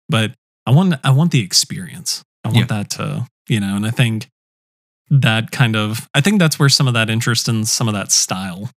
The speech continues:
Speaker 1: has come from over the last couple of years. Um, 'cause people just wanna,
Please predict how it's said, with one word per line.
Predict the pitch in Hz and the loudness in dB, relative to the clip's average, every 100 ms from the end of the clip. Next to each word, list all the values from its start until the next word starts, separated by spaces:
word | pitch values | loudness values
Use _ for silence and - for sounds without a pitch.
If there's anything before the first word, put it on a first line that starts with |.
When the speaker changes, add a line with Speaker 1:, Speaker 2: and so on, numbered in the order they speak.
| _ | _
Speaker 1:
has | 139 | 0
come | - 113 | 0 -2
from | 104 101 98 | -2 -4 -4
over | 101 | -6
the | 98 | -6
last | 98 101 - | -8 -8 -8
couple | 107 101 | -6 -8
of | |
years. | 90 73 120 - - _ _ _ - | -10 -10 -6 -6 -8 _ _ _ -8
Um, | 98 90 92 - | -6 -4 -8 -4
'cause | 131 | -2
people | - 160 | 0 0
just | 180 175 | 0 0
wanna, | 180 185 185 175 | 0 2 2 0